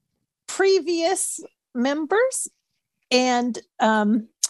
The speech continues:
new people. So that was pretty interesting 'cause both Connie and I are new to the awards and we're co-chairing. So that's been really interesting. We have,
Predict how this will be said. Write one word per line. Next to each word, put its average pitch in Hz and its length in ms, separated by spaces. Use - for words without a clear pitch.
new 311 320
people. 311 420
So 359 180
that 277 160
was 294 140
pretty 285 300
interesting 247 540
'cause 254 220
both 262 260
Connie 285 400
and 277 100
I 262 200
are 226 200
new 233 600
to 392 200
the 339 120
awards 220 440
and 226 180
we're 214 120
co-chairing. 240 720
So - 120
that's 220 220
been 254 180
really 220 260
interesting. 202 540
We 233 140
have, 247 280